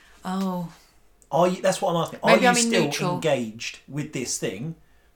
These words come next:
Speaker 2: You've not shut it down totally, so you've not parked and walked away.
Speaker 1: Right, here, here, here's where we're at. The car's in neutral, right?
Speaker 2: Yeah.
Speaker 1: But it's sort of broken down.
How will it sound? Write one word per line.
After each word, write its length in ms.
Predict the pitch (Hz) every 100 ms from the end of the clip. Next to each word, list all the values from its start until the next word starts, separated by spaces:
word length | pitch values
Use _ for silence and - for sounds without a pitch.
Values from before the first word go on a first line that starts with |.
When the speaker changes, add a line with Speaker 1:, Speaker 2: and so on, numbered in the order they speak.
| -
Speaker 2:
You've 140 | 160
not 160 | 165 220
shut 180 | - 220
it 80 | 175
down 160 | 175 170
totally, 360 | - 127 131
so 100 | 147
you've 80 | 156
not 120 | 160
parked 260 | 160 156 -
and 100 | 147
walked 140 | 135 131
away. 180 | 120 120
Speaker 1:
Right, 200 | 202 -
here, 240 | 226 269
here, 200 | 220 269
here's 280 | 214 247 247
where 160 | 190 170
we're 100 | 156
at. 220 | 175 - - - -
The 80 | 208
car's 360 | 208 277 269
in 160 | 269 254
neutral, 640 | 254 - - 147 185 226 - _ _ _ _ _ _
right? 320 | 165 170 196 -
Speaker 2:
Yeah. 120 | 147 185
Speaker 1:
But 60 |
it's 80 | 214
sort 140 | 247 220
of 60 |
broken 380 | - 220 220 208
down. 460 | 208 185 143 185